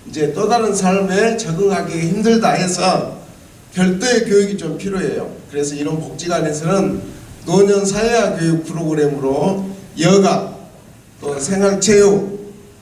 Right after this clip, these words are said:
또 인문학과 관련되어 있는 활동들을 교육하는 노년 사회화 교육, 이렇게 해서 평생교육 프로그램을 운영하고 있지 않습니까? 그런 측면에서 보면 우리의 삶은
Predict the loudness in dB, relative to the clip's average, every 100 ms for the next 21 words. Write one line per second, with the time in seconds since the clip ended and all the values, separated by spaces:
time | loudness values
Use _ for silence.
0 | -10 -6 -2 -2 -2 0 2 4 4 2
1 | -2 -10 -12 -8 -6 -6 -6 -6 -4 -2
2 | -2 -2 -2 -2 -4 -4 -6 -6 -4 0
3 | 4 4 2 -6 -12 -16 -14 -6 -4 -2
4 | -2 0 -2 -2 -2 -4 -2 -4 -2 -2
5 | 0 0 0 2 2 2 -4 -10 -8 -6
6 | 0 0 2 2 2 -2 -8 -12 -8 0
7 | 2 4 2 2 0 -4 -4 -6 -4 0
8 | 0 0 -2 -2 -2 -2 -2 -2 -2 -2
9 | 0 -2 -8 -4 -2 0 -4 -10 -16 -8
10 | 0 2 4 2 -2 -2 0 0 0 0
11 | 0 2 2 2 -4 -12 -18 -20 -10 -2
12 | 2 4 2 0 0 2 4 4 2 -6